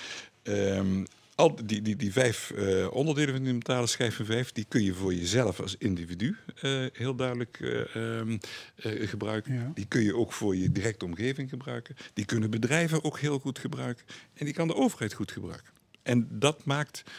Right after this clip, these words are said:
Speaker 1: dat ieder zijn eigen, ehm, ja, laat ik zeggen, huiswerk heeft om daarmee aan de slag te
Speaker 2: En dat
Speaker 1: gaan.
Speaker 2: moet leiden tot het leven vol betekenis, betrokkenheid en blijdschap.
Speaker 1: Ja.
Speaker 2: Valt, valt dat te leren?
Speaker 1: Eh, je,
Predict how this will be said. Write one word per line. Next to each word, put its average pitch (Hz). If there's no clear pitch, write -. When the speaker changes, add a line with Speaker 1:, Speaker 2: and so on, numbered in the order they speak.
Speaker 1:
dat 123
ieder 143
zijn -
eigen, 113
ehm, 104
ja, 120
laat 101
ik 104
zeggen, 95
huiswerk 101
heeft 101
om 110
daarmee 90
aan 85
de 85
slag 123
te -
Speaker 2:
En 135
dat 123
Speaker 1:
gaan. 123
Speaker 2:
moet 120
leiden 135
tot 143
het 127
leven 127
vol 143
betekenis, 147
betrokkenheid 170
en 185
blijdschap. 156
Speaker 1:
Ja. 151
Speaker 2:
Valt, 226
valt 220
dat 151
te 139
leren? 117
Speaker 1:
Eh, 90
je, 78